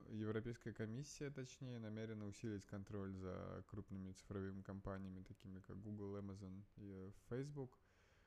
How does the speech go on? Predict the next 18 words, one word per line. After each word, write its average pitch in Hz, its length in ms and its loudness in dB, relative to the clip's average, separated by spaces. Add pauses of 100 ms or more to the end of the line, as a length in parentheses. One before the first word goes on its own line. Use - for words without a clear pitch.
(440)
А, 107 360 2
Apple 110 200 2
туда 101 260 2
тоже 143 320 2
относится, 120 920 2
и 113 180 4
в - 60 -8
целом 127 360 2
они 113 360 2
считают, 110 500 2
что 92 380 0
нужен 95 400 0
больше 101 340 2
надзор 92 400 0 (100)
за 90 340 0
большими 98 380 4
платформами, 131 840 0
защищать 101 520 -2